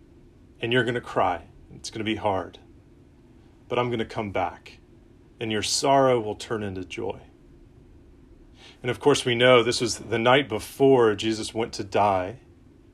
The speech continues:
and they were sad, yes, they cried. Their, their Savior, uh, who they were following, the Messiah, had died. They were sorrowful, but then when he rose again and they saw him face to face, their sorrow turned into joy.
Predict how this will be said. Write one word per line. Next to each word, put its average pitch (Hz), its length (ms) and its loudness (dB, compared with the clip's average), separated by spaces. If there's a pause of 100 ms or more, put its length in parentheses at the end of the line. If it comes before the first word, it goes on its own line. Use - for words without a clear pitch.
(500)
and 110 100 -8
they 113 80 4
were 107 120 0
sad, 104 540 0 (240)
yes, - 480 -12 (280)
they 110 100 -6
cried. 110 560 -2 (1200)
Their, 120 180 4
their 110 160 0
Savior, 101 760 -2 (800)
uh, 101 200 -4
who 117 260 -8
they 113 120 4
were 107 120 4
following, 110 600 2
the 95 60 -10
Messiah, 110 680 2
had 95 200 -8
died. 110 440 0
They 104 100 0
were 107 100 0
sorrowful, 123 920 0 (520)
but - 240 -12
then 123 400 0
when 113 120 -4
he 110 120 -4
rose 117 360 0
again 117 340 -2
and 101 120 -4
they 95 80 -4
saw 123 360 0
him 107 160 -6
face 117 260 -6
to 113 100 -10
face, 117 280 -4
their 110 140 -6
sorrow 127 480 0
turned 113 340 -8
into 101 220 -10
joy. 90 380 -6